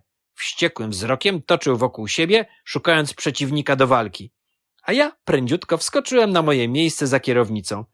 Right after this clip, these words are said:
Otworzyłem tylne drzwi wehikułu. "Prot, na miejsce!",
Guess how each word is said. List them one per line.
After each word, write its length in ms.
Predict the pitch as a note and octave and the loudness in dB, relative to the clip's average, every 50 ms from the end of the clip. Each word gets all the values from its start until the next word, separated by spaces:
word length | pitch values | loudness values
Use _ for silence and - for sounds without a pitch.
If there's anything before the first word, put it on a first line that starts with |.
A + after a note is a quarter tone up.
| _ _ _ _ _ _ | _ _ _ _ _ _
Otworzyłem 640 | - D#4 D#4 - - G3+ E3+ D#3+ G#3 G3+ E3+ D3 B2+ | -6 -6 -4 0 2 2 4 6 4 4 4 2 2
tylne 280 | - F3+ E3+ D3+ C#3+ | 2 2 2 2 2
drzwi 220 | C#3 C3 C3 C#3+ C3+ | 0 0 -2 0 0
wehikułu. 640 | C3 B2+ - - B2 - - A2 G#2 G2+ G#2 - _ _ _ _ _ _ _ _ _ | -2 -2 -2 -4 -6 -2 -2 0 0 0 -4 -6 _ _ _ _ _ _ _ _ _
"Prot, 340 | - G3+ A#3 A#3+ A#3 - _ _ _ _ - | 2 4 4 2 0 -4 _ _ _ _ -2
na 100 | C#3+ E3 | 0 2
miejsce!", 520 | G#3 A#3 A3 F3+ - - - D#3+ E3 D#3+ | 2 2 0 -2 -2 0 2 2 2 0